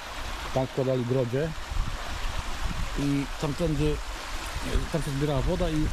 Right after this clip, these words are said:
po-, była pobierana po prostu do basenu, który jest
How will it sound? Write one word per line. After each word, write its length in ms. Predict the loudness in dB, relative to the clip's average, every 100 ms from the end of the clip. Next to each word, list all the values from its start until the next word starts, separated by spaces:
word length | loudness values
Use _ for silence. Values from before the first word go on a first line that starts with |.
| 2 2 4 2 4
po-, 80 | 4
była 180 | 4
pobierana 520 | 4 2 2 2 2 2 0
po 60 | 0
prostu 220 | 0 0 0
do 80 | 2
basenu, 380 | 2 4 4 4 2 -2 -4 -6 -6 -6 -4 -2
który 220 | 0 0
jest 120 | 0